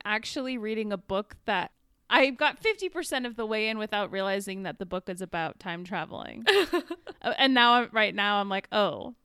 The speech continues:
Speaker 1: So I just feel like maybe I should watch The Time Traveler's Wife because I feel like it's everywhere around me right now.
Speaker 2: You should. Yeah, t-, time travel is having a moment, I guess.
Speaker 1: Mm-hmm. R I P and sorry to,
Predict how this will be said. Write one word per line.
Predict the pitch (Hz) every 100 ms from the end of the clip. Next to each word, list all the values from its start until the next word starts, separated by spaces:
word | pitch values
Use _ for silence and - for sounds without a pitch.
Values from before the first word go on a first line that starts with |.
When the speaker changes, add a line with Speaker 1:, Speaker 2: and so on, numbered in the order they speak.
| _
Speaker 1:
So | - 262
I | 254
just | 254 302 -
feel | 294
like | 285 277 - -
maybe | 226 220 254
I |
should | 294 - 233
watch | 208 175
The | -
Time | 202 175
Traveler's | 196 180 175 180 185
Wife | 175 170 175
because | 190 220 175 175 - - _ _ _ _ _ _ -
I | 202
feel | -
like | 202 196
it's | 202 -
everywhere | 202 190 202 202 196 196
around | 190 196
me | 185 170
right | 160 -
now. | 160 214 233 277 _ _ _ _ _ -
Speaker 2:
You | 233
should. | 220 220 233 214 196
Yeah, | 226 214
t-, | 202 - 214
time | - 208 208
travel | 220 202
is | 208
having | 214 196 196
a | 185
moment, | 180 208 160
I | 151
guess. | 131 135 180 - - - _ _ _ -
Speaker 1:
Mm-hmm. | 214 233 220 202 208 220 _ _ _ _ _ _ _ _ _ _ -
R | 202
I | 208 220
P | - 202 196 -
and | 185 185
sorry | 185 170 175
to, | 180 - 175 165 170 175